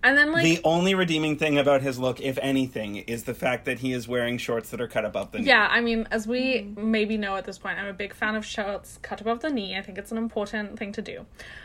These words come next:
Speaker 1: Um, <laughs> another thing that I've noticed a lot while I was looking through all hockey player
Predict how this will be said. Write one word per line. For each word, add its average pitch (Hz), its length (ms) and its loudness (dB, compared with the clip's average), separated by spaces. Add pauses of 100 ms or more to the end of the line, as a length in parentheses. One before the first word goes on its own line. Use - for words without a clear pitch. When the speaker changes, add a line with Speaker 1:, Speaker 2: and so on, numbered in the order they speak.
(180)
Speaker 1:
Um, 220 320 4
<laughs> - 1000 -4
another 320 280 6
thing 539 160 2
that 539 220 8
I've 311 40 -6
noticed 233 380 4
a 247 60 2
lot 196 300 4
while 208 120 4
I 196 80 2
was 202 220 -4
looking 226 320 -4
through 190 560 -6 (640)
all 339 240 6
hockey 220 300 -4
player 180 440 -4